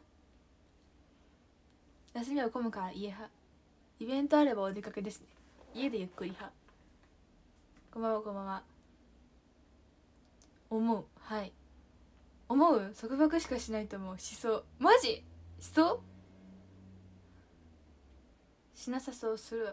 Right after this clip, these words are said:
スマホで監視する？え、わかんない。わかんない。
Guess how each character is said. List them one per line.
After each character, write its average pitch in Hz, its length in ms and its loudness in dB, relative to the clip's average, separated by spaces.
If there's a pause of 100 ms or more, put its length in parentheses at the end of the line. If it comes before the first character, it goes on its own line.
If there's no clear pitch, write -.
ス - 160 -12
マ 247 100 -4
ホ 262 60 -4
で 247 140 -2
監 247 200 -6
視 247 60 -12
す - 120 -10
る？ 233 180 -8 (1500)
え、 214 60 -16 (140)
わ 240 120 2
か 294 200 6
ん 330 120 8
な 208 160 8
い。 - 60 -12 (1900)
わ 214 120 -8
か 240 220 -4
ん 220 100 -4
な - 100 -10
い。 - 20 -20